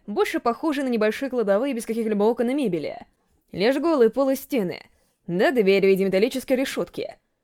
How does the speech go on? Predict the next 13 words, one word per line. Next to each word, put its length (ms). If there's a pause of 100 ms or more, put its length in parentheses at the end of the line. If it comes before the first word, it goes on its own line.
(160)
И, 120
конечно, 500
теперь 260
я 120
понимал, 440
что 180
нас 200
не 120
будут 260
убивать. 460 (340)
Все 320
гораздо 360
сложнее. 680